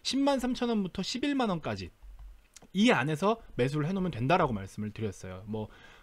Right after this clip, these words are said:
더 이상 인증이나 검증은 하지 않을게요. 여러분들 너무 많이 말씀드려 다 아실 거예요. 특히나 우리 브이아이피 회원님들이나 우리 기존의 제 구독자분들께서는 시즌에 대해서 너무 똑같은 말을 많이 <laughs> 말-, 말씀을 드리기 때문에,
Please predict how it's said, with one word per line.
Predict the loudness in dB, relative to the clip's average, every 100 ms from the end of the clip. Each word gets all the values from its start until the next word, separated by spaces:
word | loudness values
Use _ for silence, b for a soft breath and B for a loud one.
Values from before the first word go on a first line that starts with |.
| 0
더 | 2
이상 | 2 2
인증이나 | 2 4 4 2 2
검증은 | 2 4 4
하지 | 4 2
않을게요. | 0 -4 -4
여러분들 | -4 -4 -4 -2
너무 | 4 6
많이 | 6 2
말씀드려 | -2 -6
다 | -6 -6
아실 | -2 0 0
거예요. | -2 -6
특히나 | -4 0
우리 | 2 2 B B B -20
브이아이피 | 2 4 4 4
회원님들이나 | 4 2 0 0 2 2 4 2 2 2
우리 | 0 -2
기존의 | -2 0 0
제 | 0
구독자분들께서는 | -2 -2 -2 -2 0 -2 -2 -2 -2 0 0 B B
시즌에 | -4 0 0
대해서 | 0 0 0
너무 | 4 4
똑같은 | 2 0 2
말을 | 2 2
많이 | 2 0 2
<laughs> |
말-, | 2 0 -4
말씀을 | -6 -2 -2
드리기 | -2 -4 -6
때문에, | -6 -4 -4